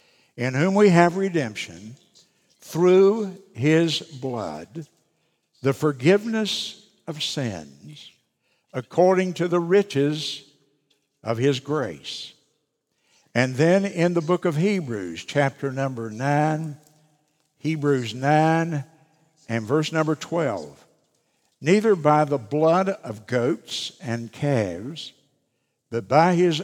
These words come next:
own blood, he entered in once into the holy place, having obtained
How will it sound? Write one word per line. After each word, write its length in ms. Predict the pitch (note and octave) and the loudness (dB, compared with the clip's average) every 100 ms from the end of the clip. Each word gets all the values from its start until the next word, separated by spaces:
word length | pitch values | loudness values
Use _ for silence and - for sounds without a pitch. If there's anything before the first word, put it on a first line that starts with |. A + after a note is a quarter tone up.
| - | -4
own 400 | E3+ G#3+ A3+ A3 | 0 2 0 -2
blood, 680 | G3 G3 A#2+ F2+ D2+ - _ _ _ _ _ _ _ _ _ - | -2 -2 -2 -6 -10 -20 _ _ _ _ _ _ _ _ _ -6
he 200 | A#2+ B2+ | -2 2
entered 280 | D#3+ D#3+ | 2 2
in 300 | D3+ C#3+ C#3 | 0 0 -2
once 320 | C#3 D#3 D#3 C#3 | -2 -2 -2 -8
into 140 | C3 | -4
the 160 | C3 A#2+ | -2 -2
holy 340 | D#3+ F3+ E3+ | -2 -2 -2
place, 580 | - C3+ A#2 A2 G#2+ - _ _ _ _ _ | -4 -4 -4 -4 -8 -12 _ _ _ _ _
having 420 | - A#2+ C3+ D3 C#3+ | 0 2 2 0 -4
obtained 680 | C3 A2+ C#3+ C#3 C3+ A#2+ | -6 -4 -2 -2 -6 -10